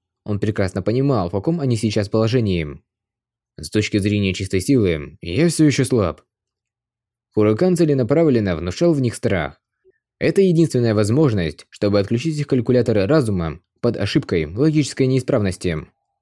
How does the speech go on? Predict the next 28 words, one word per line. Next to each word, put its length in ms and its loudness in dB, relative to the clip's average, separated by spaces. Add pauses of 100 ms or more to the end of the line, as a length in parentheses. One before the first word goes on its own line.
(720)
Мериться 420 2
с 60 -2
ними 160 2
силенками 800 0
было 180 4
бы 100 2
трудно. 560 2 (760)
Хуракан 440 2
значительно 480 2
уступал 460 2
им 100 2
в 60 -4
силе. 500 0 (400)
Сочетание 600 0
священника 560 0
и 80 2
мечника 480 -2
слишком 300 0
хороша. 580 0 (500)
Плюс 240 2
их 160 -2
разница 400 0
в 80 0
уровнях. 540 0 (180)
Хуракан 420 2
только 260 2
на 80 4
одиннадцатом. 720 0